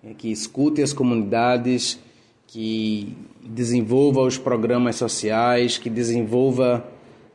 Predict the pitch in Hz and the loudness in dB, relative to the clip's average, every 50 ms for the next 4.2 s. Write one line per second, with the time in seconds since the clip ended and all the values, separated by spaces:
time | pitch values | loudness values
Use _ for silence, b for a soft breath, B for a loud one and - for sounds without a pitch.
0 | _ - 113 110 110 113 110 - - 123 117 117 113 117 123 127 127 123 113 117 | _ -10 -6 -4 -2 -2 -4 -2 0 0 2 2 2 2 2 2 2 0 0 -2
1 | 120 113 - 127 127 120 - - 123 117 120 123 117 - 120 107 110 95 104 113 | -4 -2 0 0 0 0 0 -2 0 0 0 0 0 -2 -2 -2 -2 0 0 0
2 | 120 127 127 127 123 127 127 123 123 131 B B B B B B B B B B | 2 2 2 2 2 2 2 0 -2 -4 B B B B B B B B B B
3 | B B _ - - - 139 123 120 - 135 123 123 123 131 143 151 151 147 - | B B _ -20 -10 -6 -4 -4 -2 0 0 2 4 4 4 4 4 2 2 2
4 | 143 127 113 110 | 2 2 0 0